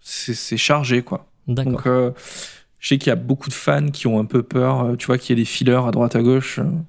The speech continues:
Speaker 2: Ouais.
Speaker 1: et
Speaker 2: Ouais,
Speaker 1: que morceaux
Speaker 2: non,
Speaker 1: qui
Speaker 2: c'est
Speaker 1: soient
Speaker 2: pas
Speaker 1: moins
Speaker 2: mal.
Speaker 1: bien. Moi, sur, euh, alors, j'ai pas écouté les trois, j'en ai écouté du coup deux maintenant sur les trois.
Speaker 2: Mm, mm.
Speaker 1: Euh, j'ai trouvé ça très, très bien, vraiment très bien, mais celui-ci vraiment au-dessus de, de celui que j'ai écouté, euh, que le premier que j'avais écouté, qui est le premier single qu'ils avaient sorti.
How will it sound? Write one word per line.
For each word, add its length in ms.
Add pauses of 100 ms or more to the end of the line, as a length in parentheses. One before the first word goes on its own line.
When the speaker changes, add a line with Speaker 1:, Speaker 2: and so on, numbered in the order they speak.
(120)
Speaker 2:
Ouais. 260 (300)
Speaker 1:
et 40
Speaker 2:
Ouais, 120
Speaker 1:
que 100
morceaux 300
Speaker 2:
non, 60
Speaker 1:
qui 60
Speaker 2:
c'est 60
Speaker 1:
soient 160
Speaker 2:
pas 60
Speaker 1:
moins 100
Speaker 2:
mal. 140
Speaker 1:
bien. 80
Moi, 120
sur, 200
euh, 260 (140)
alors, 220
j'ai 120
pas 80
écouté 260
les 80
trois, 280
j'en 160
ai 40
écouté 320
du 240
coup 140
deux 240
maintenant 340
sur 180
les 80
trois. 300 (360)
Speaker 2:
Mm, 60
mm. 40 (600)
Speaker 1:
Euh, 160
j'ai 160
trouvé 280
ça 200
très, 500
très 160
bien, 220
vraiment 280
très 180
bien, 160
mais 100
celui-ci 540
vraiment 340
au-dessus 260
de, 360
de 200
celui 220
que 60
j'ai 80
écouté, 320
euh, 200 (680)
que 100
le 40
premier 280
que 60
j'avais 160
écouté, 260
qui 80
est 40
le 40
premier 240
single 420
qu'ils 160
avaient 120
sorti. 340